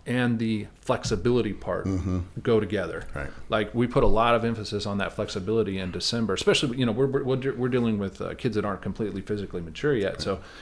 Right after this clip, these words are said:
Speaker 1: it's a super important part, uh, y-, you know, even more important really, uh, more important really than, um, you know, jumping in on the super heavy, you know, squats and things like
Speaker 2: Right.
Speaker 1: that,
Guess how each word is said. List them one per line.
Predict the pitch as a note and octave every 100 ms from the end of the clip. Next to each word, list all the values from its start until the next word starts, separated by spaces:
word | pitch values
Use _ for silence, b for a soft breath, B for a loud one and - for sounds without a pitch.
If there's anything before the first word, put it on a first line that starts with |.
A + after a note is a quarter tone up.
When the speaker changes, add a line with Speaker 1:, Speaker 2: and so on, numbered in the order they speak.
| B
Speaker 1:
it's | G#2+
a | F#2+
super | - - D#3+ B2
important | G2+ G#2 F#2 F#2
part, | G2+ G2 -
uh, |
y-, | G#2 G#2 -
you | A#2 C3+
know, | B2+
even | C#3+ C#3
more | G#2+ C#3
important | A2 G2+ G2+ G2
really, | G2+ G2+ G2+ - b b b b -
uh, | F#2 F2
more | A2+ A2+
important | G2 A#2 F#2 F#2
really | F#2+ F#2
than, | F#2 F#2
um, | E2 D#2+ E2+ - - - -
you |
know, | F#2+
jumping | F2 A#2+ A#2+
in | A2+ G2+
on | F2+
the |
super | - C3 G#2
heavy, | F2+ G#2+ F#2 F2+ -
you | G#2+
know, | F2
squats | - - - - -
and | G2 G2+
things | G#2+
like | F#2+
Speaker 2:
Right. | F2+
Speaker 1:
that, | A2 -